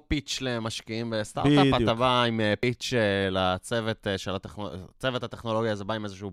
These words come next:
Speaker 1: פיץ' ל-,
Speaker 2: לפרודקט.
Speaker 1: ל-, ל-C T O, לפרודקט, כן, למי שמקבל את ההחלטה או עוזר לקבל את ההחלטה ללכת על זה, ומשכנע אותו שכדאי להשקיע באזור הזה. כי אני, אני מניח, אני אנסה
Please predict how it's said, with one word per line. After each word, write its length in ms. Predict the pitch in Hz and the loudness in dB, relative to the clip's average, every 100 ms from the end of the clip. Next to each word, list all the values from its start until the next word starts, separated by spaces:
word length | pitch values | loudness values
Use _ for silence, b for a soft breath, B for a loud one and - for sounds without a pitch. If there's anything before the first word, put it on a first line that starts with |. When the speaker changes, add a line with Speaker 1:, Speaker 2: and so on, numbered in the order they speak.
| - | -4
Speaker 1:
פיץ' 300 | 127 - - | -2 -4 -2
ל-, 60 | - | 2
Speaker 2:
לפרודקט. 600 | 175 143 147 - 131 - | 6 8 8 8 4 0
Speaker 1:
ל-, 140 | - | -2
ל-C 220 | 104 123 | -6 -8
T 240 | 110 120 151 | -6 0 0
O, 60 | |
לפרודקט, 500 | 98 113 135 139 - - | 0 -2 -4 -4 -4 -4
כן, 220 | 123 131 | -2 0
למי 220 | 98 110 | 0 -2
שמקבל 800 | - 101 90 - - 87 92 98 | -2 -4 -6 -12 -14 -10 -6 -6
את 100 | 98 | -4
ההחלטה 560 | 92 90 - 101 95 | -6 -8 -4 -2 0
או 320 | 87 85 85 80 | 0 0 0 -2
עוזר 260 | 87 87 95 | -6 -8 -6
לקבל 240 | 92 90 | -4 -4
את 80 | 92 | -4
ההחלטה 300 | 95 92 87 | -6 -6 -6
ללכת 260 | 95 - | -6 -6
על 100 | - | -10
זה, 100 | 196 | -8
ומשכנע 640 | 214 226 233 214 202 202 208 | -8 -4 -4 -4 -4 -2 0
אותו 180 | 196 185 | 0 -2
שכדאי 1040 | 170 160 151 147 - - - - 139 147 | -2 -2 -2 -4 -8 -20 -20 2 6 8
להשקיע 340 | 147 139 - 131 | 8 6 6 8
באזור 360 | 120 113 117 | 8 8 6
הזה. 120 | 113 92 | 6 2
כי 120 | 98 | -2
אני, 100 | 92 | 0
אני 140 | 110 | 0
מניח, 680 | 113 110 127 170 151 170 - | 2 2 4 4 6 4 -2
אני 200 | 104 104 | -4 -4
אנסה 240 | 104 - | -4 -2